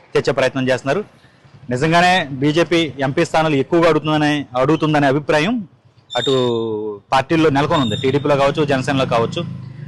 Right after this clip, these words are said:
వీలైనంత వరకు వాళ్ళని దానికి సంబంధించి కొంత సర్దు-, సర్దుబాటు అయ్యేలాగా, ఆ,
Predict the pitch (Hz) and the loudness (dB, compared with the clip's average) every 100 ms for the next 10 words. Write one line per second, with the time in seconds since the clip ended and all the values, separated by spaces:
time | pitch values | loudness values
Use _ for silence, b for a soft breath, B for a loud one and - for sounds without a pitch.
0 | B B 165 202 220 196 190 208 190 175 | B B 0 2 4 4 4 4 4 4
1 | 160 - - - 139 156 147 156 160 165 | 0 -4 -18 -6 -2 0 0 0 0 -2
2 | 160 - - - 156 170 - 160 151 - | -4 -6 -8 -2 0 0 0 0 0 2
3 | 190 175 156 165 156 180 185 170 160 180 | 4 4 2 0 2 2 2 4 4 6
4 | 175 156 - - _ _ _ _ _ - | 6 4 0 -6 _ _ _ _ _ -10
5 | 131 | -6